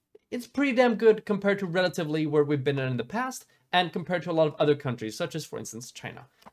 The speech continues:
um, that she mentions here as well. So, yeah, I, this is, this is, like, a, a weird way of, of analyzing this as well, um, because in a lot of ways, the legal systems we have right now are, are groundbreaking from a historical perspective. And also from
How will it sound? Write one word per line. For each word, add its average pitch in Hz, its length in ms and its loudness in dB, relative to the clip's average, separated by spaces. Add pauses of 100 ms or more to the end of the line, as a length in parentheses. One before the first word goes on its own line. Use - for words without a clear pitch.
(180)
um, 117 480 2
that 113 160 -4
she 123 100 -10
mentions 107 380 -8
here 107 100 -4
as 104 140 -6
well. 90 160 -6
So, 107 380 -2 (680)
yeah, 135 320 2
I, 139 120 -6
this 139 260 2
is, 131 280 -2
this 131 200 -4
is, 127 140 -4
like, 123 180 2
a, 107 360 0 (440)
a 135 60 -4
weird 131 280 4
way 113 260 4
of, 110 180 -2
of 120 100 0
analyzing 107 460 0
this 104 180 -8
as 104 100 -10
well, 101 300 -4 (380)
um, 101 460 -2 (120)
because 117 540 -2 (420)
in 120 60 -4
a 117 40 -4
lot 131 140 4
of 147 80 2
ways, 180 380 0
the 123 160 -4
legal 135 180 0
systems 139 220 -6
we 143 40 -2
have 131 100 -2
right 131 120 -2
now 147 260 -4
are, 104 300 -2 (300)
are 117 100 -4
groundbreaking 113 680 -2
from 104 140 -10
a - 20 -10
historical 101 400 -8
perspective. - 420 -16
And 147 220 -8
also 196 180 -6
from 151 280 -4